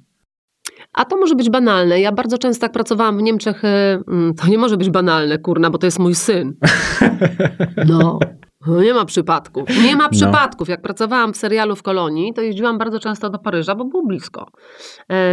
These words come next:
Speaker 1: jeździłam do moich przyjaciół, do mojego przyjaciela, przyjaciół, mm, i chodziłam po muzeach.
Speaker 2: Mhm.
Speaker 1: I jak odkryłam D'Orsay i stanęłam przed Van Gogiem,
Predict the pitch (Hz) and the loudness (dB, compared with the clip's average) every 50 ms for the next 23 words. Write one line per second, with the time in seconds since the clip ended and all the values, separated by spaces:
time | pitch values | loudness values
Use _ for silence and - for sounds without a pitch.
0 | 180 180 180 180 185 185 185 185 208 208 196 208 220 220 214 208 196 190 190 185 | 2 2 2 2 2 2 2 2 2 2 2 2 0 0 2 0 0 2 0 0
1 | 175 180 - - 185 175 147 147 151 - 160 165 175 208 262 254 - - _ _ | -2 -2 -4 -2 0 0 0 0 -2 -2 -2 -2 0 0 -2 -6 -10 -16 _ _
2 | - - - - - _ _ - - 165 156 147 139 131 139 - - 143 135 - | -20 -20 -20 -20 -20 _ _ -4 -2 0 0 2 0 0 -2 -2 -2 -4 -2 0
3 | 202 214 220 185 - - - 147 156 165 160 - 160 160 160 160 - - _ _ | 0 0 0 0 -2 -4 -2 -2 -2 -2 -2 0 0 0 0 -2 -8 -20 _ _
4 | _ _ _ _ _ _ - 165 170 180 180 180 180 175 175 175 175 170 170 170 | _ _ _ _ _ _ -2 0 2 2 4 2 2 2 2 2 2 2 2 2
5 | 170 170 175 170 170 175 175 175 175 175 175 170 - - 196 196 196 180 180 196 | 2 2 4 4 2 2 2 2 2 2 2 2 0 0 0 0 0 2 2 0
6 | 180 156 180 190 180 170 180 165 175 175 175 175 147 170 160 156 139 - - _ | 0 2 2 2 2 2 0 0 0 2 2 2 2 2 0 0 -2 -6 -10 _
7 | _ - 113 107 98 95 92 101 104 - - - _ _ - - 180 180 175 175 | _ -4 -2 0 2 2 2 0 -2 -4 -10 -20 _ _ -6 -2 -2 0 2 2
8 | 165 170 165 165 - 180 165 - 180 220 202 180 175 175 165 160 - - 156 139 | 2 0 0 -2 -6 -8 -4 -2 -2 0 2 2 0 0 0 -2 -2 -2 -2 -2
9 | 143 165 - _ _ _ _ _ _ _ - - - - - - - _ - 185 | -4 -8 -12 _ _ _ _ _ _ _ -20 -20 -20 -20 -20 -20 -18 _ -2 0
10 | 185 190 190 180 180 180 180 - 190 180 185 190 190 180 165 - - 180 160 185 | 2 2 4 2 2 0 0 -2 0 0 2 2 2 0 -2 -2 -4 -4 -2 0
11 | 175 175 175 175 165 156 165 185 208 | 0 2 2 0 0 0 0 -2 -2